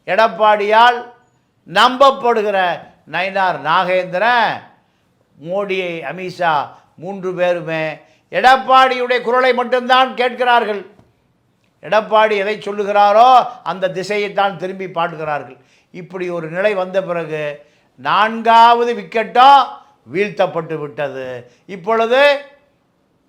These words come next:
ஜெயலலிதா சொல்லுவதைப் போல கண்ணு கட்டிய தூரமே எடப்பாடிக்கு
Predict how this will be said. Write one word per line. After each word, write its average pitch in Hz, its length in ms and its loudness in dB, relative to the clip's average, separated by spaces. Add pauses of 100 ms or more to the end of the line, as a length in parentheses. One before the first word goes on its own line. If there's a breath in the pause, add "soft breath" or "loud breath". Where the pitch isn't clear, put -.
(200)
ஜெயலலிதா 240 440 2 (140)
சொல்லுவதைப் 226 500 -2
போல 233 180 2 (840)
கண்ணு 254 320 2 (140)
கட்டிய 277 360 4 (140)
தூரமே 269 460 2 (600 soft breath)
எடப்பாடிக்கு 214 640 2